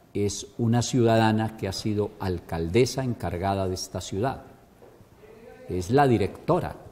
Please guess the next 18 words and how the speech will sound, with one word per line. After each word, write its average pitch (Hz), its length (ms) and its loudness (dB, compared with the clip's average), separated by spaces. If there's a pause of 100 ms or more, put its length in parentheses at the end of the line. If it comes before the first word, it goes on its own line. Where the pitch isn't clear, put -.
(960)
del 90 360 -4
Polo 131 600 2 (420)
Democrático 95 920 -4
Alternativo. 87 840 -6 (1900)
Y 170 80 8
bueno, 156 480 10
tiene 175 240 12
muchos 165 380 4
títulos. - 520 -2 (240)
Y 147 120 6
por 135 180 6
supuesto 131 560 2
es 120 340 0 (600)
la 92 240 -2
candidata, 95 840 -2 (1160)
la 80 100 -10
mujer 127 420 6
candidata 95 720 -2